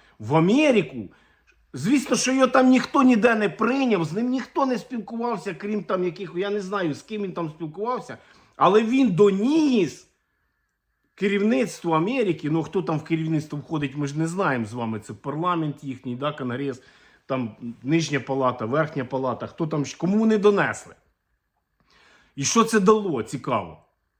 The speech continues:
Ну, ця інформація: що це дала? Я до чого це все веду? Нам пофіг, в принципі. Але радувати може одне, що вони забігали і почали нести оцю ахінею.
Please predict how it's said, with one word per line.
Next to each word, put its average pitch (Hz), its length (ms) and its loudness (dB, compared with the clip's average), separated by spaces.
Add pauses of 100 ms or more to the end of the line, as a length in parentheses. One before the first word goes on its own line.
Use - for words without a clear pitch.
(100)
Ну, 175 160 2
ця 170 180 0
інформація: 156 680 0
що 180 180 -8
це 165 140 -6
дала? 139 360 -4 (260)
Я 170 100 0
до 233 100 -2
чого 254 180 0
це 233 100 -2
все 208 220 0
веду? 180 360 2
Нам 185 380 2
пофіг, 208 480 0
в - 40 -20
принципі. 165 640 -2 (580)
Але 165 480 2 (1120)
радувати 202 540 4
може 180 320 2
одне, 160 360 2
що - 140 -4
вони 202 180 4
забігали 175 960 2 (600)
і 139 100 -12
почали 226 440 -2
нести 233 420 0
оцю 220 280 2
ахінею. 220 800 0